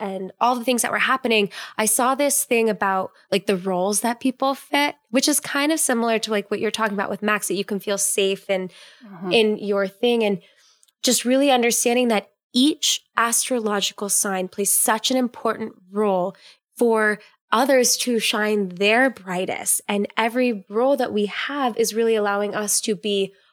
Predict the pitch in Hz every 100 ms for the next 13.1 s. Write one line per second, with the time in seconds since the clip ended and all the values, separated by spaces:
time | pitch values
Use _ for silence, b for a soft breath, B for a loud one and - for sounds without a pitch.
0 | b - 202 202 - 170 156 - - -
1 | - - - _ _ _ _ _ _ _
2 | _ - 202 185 180 175 170 - _ _
3 | _ _ B 208 - 247 233 220 190 185
4 | 170 - 226 214 208 208 208 - 220 -
5 | 214 190 - 196 190 190 185 180 165 -
6 | _ 190 - _ - 139 - 190 180 -
7 | _ _ _ _ - 190 175 156 - -
8 | 175 160 151 170 160 165 165 - 170 156
9 | - _ _ _ - - 202 202 190 -
10 | - - 190 147 135 170 _ _ _ _
11 | 165 151 - - - 175 135 - _ _
12 | _ _ _ _ _ _ _ - 175 139
13 | -